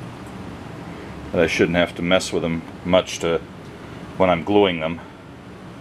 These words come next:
Well, the next task for wood cutting is to take a, uh, remaining piece of my three and a half by three quarter, uh, pine board and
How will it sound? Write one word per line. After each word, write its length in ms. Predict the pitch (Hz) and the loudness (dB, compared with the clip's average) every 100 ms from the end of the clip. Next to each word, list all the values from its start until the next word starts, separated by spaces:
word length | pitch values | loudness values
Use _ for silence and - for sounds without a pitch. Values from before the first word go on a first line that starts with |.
| - - - - - - - - - - | -16 -14 -14 -12 -12 -10 -10 -10 -6 4
Well, 260 | 120 117 | 6 8
the 260 | 107 101 87 - - - | 8 6 4 -2 -10 -2
next 340 | 113 110 - - | 4 4 2 2
task 400 | 110 95 - - | 6 6 4 -4
for 120 | 85 | -2
wood 220 | 90 95 | 0 0
cutting 360 | - 95 90 87 | 4 4 4 2
is 200 | 82 - | -2 -4
to 360 | - 85 82 - - - - - - - | -2 0 2 -2 -8 -14 -12 -12 -10 2
take 300 | 110 95 - | 6 6 4
a, 240 | 90 80 | 2 4
uh, 240 | 80 78 80 - - - - - | 6 8 6 2 -16 -18 -14 -4
remaining 460 | 92 95 95 90 82 | 0 4 2 0 -6
piece 380 | - 101 - | -2 -2 0
of 160 | 87 82 - - - - - - - - - | -4 -8 -10 -14 -14 -16 -16 -16 -16 -16 -4
my 360 | 82 85 80 78 | 4 6 6 4
three 280 | - 101 95 | 0 0 2
and 100 | 87 | 2
a 40 | |
half 480 | 90 87 87 - - | 4 4 4 0 4
by 300 | 85 80 78 | 6 6 4
three 260 | - 95 | 0 -6
quarter, 500 | - - 95 82 80 - - - - - - - - - - - - - - | -4 2 4 6 2 -2 -8 -12 -12 -10 -10 -8 -10 -10 -10 -8 -8 -8 0
uh, 220 | 71 73 | 4 6
pine 440 | 73 - 92 90 78 | 4 2 4 4 4
board 360 | 95 95 85 | 6 8 6
and 300 | 82 78 78 | 0 -6 -8